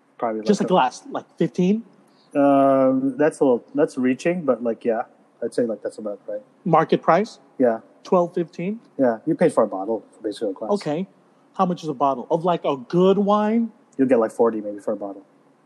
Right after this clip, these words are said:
Speaker 2: Are you talking about restaurant or a bottle? Like,
Speaker 1: Oh, for bottle, bottle? Dude, you can get a good bottle for eighteen.
Speaker 2: Yeah. See, folks? See what we just did?
Speaker 1: Yeah.
Speaker 2: We just told you how much money you could save.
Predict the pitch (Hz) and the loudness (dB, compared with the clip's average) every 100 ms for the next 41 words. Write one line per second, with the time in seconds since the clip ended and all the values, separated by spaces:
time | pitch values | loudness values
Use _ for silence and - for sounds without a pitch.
0 | _ _ _ _ _ _ _ - 147 170 | _ _ _ _ _ _ _ -6 -4 0
1 | 127 107 156 - 214 135 123 117 127 117 | -2 -2 -8 -2 -2 -2 -8 -4 -2 -2
2 | 110 - - 120 120 165 - 170 127 143 | -6 -10 -12 -4 2 2 2 0 2 2
3 | 165 220 247 277 311 285 - 262 208 233 | 4 2 2 2 0 -2 -2 0 0 0
4 | 233 170 - 175 131 175 202 - 160 175 | 0 0 -4 -6 0 0 0 -8 -12 -10
5 | - 233 - _ _ _ _ _ _ _ | -6 -6 -6 _ _ _ _ _ _ _
6 | _ 247 226 147 - 240 247 254 247 - | _ 0 0 0 0 2 4 4 2 -4
7 | - - 240 269 247 220 220 233 269 - | -14 0 2 4 2 2 2 2 2 -2
8 | _ _ _ _ _ _ _ _ _ _ | _ _ _ _ _ _ _ _ _ _
9 | _ _ - 262 170 _ _ _ - 233 | _ _ -2 0 0 _ _ _ 0 2
10 | 247 247 254 226 220 220 214 214 208 175 | 2 4 4 6 4 4 2 2 2 -2
11 | - 139 123 | 0 -2 -2